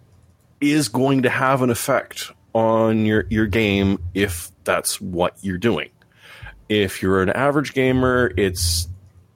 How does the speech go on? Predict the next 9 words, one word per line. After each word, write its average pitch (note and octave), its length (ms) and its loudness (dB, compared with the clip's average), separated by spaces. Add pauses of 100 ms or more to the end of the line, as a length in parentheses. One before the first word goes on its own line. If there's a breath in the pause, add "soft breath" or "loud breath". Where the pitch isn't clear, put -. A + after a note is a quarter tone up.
(360)
not A#2 320 0
something B2+ 320 0
you're A#2+ 160 2
likely G#2 340 0
to B2 100 2
notice G#2 440 2
so D#3+ 260 0
much. - 580 -2 (480)
But A2+ 360 2